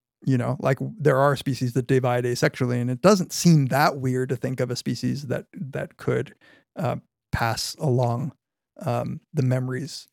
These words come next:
of the first, like, the father, the, the mother, uh, organism, and then over time they would keep dividing. The bad reason,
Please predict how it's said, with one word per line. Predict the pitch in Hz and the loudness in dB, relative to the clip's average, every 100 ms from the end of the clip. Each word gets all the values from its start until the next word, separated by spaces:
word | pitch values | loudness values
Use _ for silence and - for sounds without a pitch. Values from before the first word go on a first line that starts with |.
| _ - - | _ -14 -4
of | 123 120 | -4 -2
the | 123 | -4
first, | 117 - 127 120 - - - | -4 0 0 0 -6 -12 -8
like, | 180 - | -6 -4
the | 123 | -4
father, | - 123 117 123 117 117 | 2 2 2 0 -4 -6
the, | 135 156 - | -10 -10 -6
the | 127 | -2
mother, | 123 123 123 120 - _ - | -2 -2 -4 -6 -8 _ -8
uh, | 127 120 - _ _ - | -2 -2 -2 _ _ -4
organism, | 131 123 123 123 131 131 - - _ - | 0 0 -2 -4 -6 -6 -12 -20 _ 0
and | 123 | 4
then | 123 | 4
over | - 143 139 | 8 8 8
time | 131 123 127 | 4 0 0
they | 131 | 0
would | 127 | 0
keep | - 127 | -2 -4
dividing. | 123 117 123 190 - _ _ _ _ - - - | -2 -2 -2 -4 -6 _ _ _ _ -20 -14 0
The | 143 | 10
bad | 240 311 | 10 10
reason, | 226 196 147 165 151 | 8 8 8 8 6